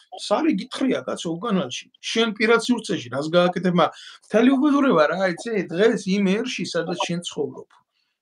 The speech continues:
ანუ ქართველებზე ვამბობ და საქართველოზე ვამბობ, ხო? ქართველებს არ დაუტოვეს პირადი სივრცის უფლებაც. იმიტომ რომ ის აპარატი, რომელსაც აგერ შალვა რამიშვილი ხელმძღვანელობს, იმიტომ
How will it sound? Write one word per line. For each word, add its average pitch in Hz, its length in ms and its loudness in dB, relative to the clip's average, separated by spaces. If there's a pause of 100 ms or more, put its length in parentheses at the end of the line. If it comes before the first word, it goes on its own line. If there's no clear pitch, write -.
(200)
ანუ 165 260 -2
ქართველებზე 196 680 2
ვამბობ 139 280 -6
და 254 100 -6
საქართველოზე 165 720 -6
ვამბობ, 123 360 -12
ხო? 190 180 -4 (540)
ქართველებს 262 560 2
არ 160 160 -2
დაუტოვეს 208 680 0
პირადი 202 460 -2
სივრცის 196 640 -8
უფლებაც. - 720 -6 (680)
იმიტომ 277 380 0
რომ 180 140 2
ის 208 160 -6
აპარატი, 233 540 -2
რომელსაც 180 500 -4
აგერ 170 220 -6
შალვა 180 400 0
რამიშვილი 151 540 -6
ხელმძღვანელობს, 165 840 -6
იმიტომ 170 300 -4